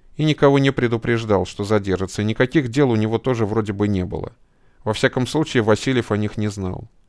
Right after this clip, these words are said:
Он несколько раз набирал мобилу напарника, но тот не отвечал. Позвонил домой. "Он же сказал, что в засаде", печальным голосом ответила Ольга. "Как ушел вчера, так и не появлялся".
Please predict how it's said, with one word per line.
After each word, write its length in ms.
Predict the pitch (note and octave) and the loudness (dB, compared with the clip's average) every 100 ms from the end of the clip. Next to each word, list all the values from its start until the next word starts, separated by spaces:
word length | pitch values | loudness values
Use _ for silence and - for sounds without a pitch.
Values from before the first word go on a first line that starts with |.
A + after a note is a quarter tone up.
| _ _ _ _ _ _ | _ _ _ _ _ _
Он 140 | D3+ E3+ | -4 -2
несколько 400 | D#3 - C3+ D3+ | 0 -2 0 2
раз 180 | D3+ C3+ | 2 0
набирал 380 | A2+ B2 B2 | 0 2 2
мобилу 400 | A#2 A#2 A2+ A2 | 2 0 0 0
напарника, 640 | A2 A2+ D3 C#3+ B2 G#2 G#2 | 0 0 0 0 0 -4 -4
но 140 | A2 | -4
тот 200 | C3+ C3 | -4 -4
не 60 | G#2 | -4
отвечал. 540 | G2 C3 - G1+ - - _ _ _ _ _ _ _ | -2 -4 -8 -8 -10 -14 _ _ _ _ _ _ _
Позвонил 440 | G2+ G2+ G#2+ G#2+ | -8 -4 -2 0
домой. 400 | G2+ F#2+ F#2 - - _ _ _ _ _ _ _ _ _ _ _ _ | -2 -2 -4 -10 -16 _ _ _ _ _ _ _ _ _ _ _ _
"Он 160 | - A#2 | -6 -2
же 100 | C3+ | -2
сказал, 420 | - C#3+ C#3+ C#3+ | 4 4 6 4
что 180 | - A2+ | 4 -2
в 80 | G#2 | 0
засаде", 480 | B2 - A2+ F#2+ F2+ | 0 2 0 0 -4
печальным 480 | A2 - A2+ G#2+ | -6 -2 -2 -2
голосом 420 | G#2+ C3 B2 G#2+ G2+ | -2 -4 -2 -2 -4
ответила 440 | F#2+ G#2 - G#2 | -2 -4 -2 -2
Ольга. 380 | G2 F#2+ - - _ _ _ _ - | -2 -4 -10 -14 _ _ _ _ -6
"Как 240 | - D3 | -4 -2
ушел 280 | D3+ - E3 | -2 0 0
вчера, 360 | - - G#2+ F#2+ | 0 0 2 2
так 220 | B2+ - | 2 0
и 40 | |
не 100 | B2 | -2
появлялся". 800 | A#2 A2 G2 F2+ F#2 - - A2 | 0 0 0 -2 -4 -8 -16 -16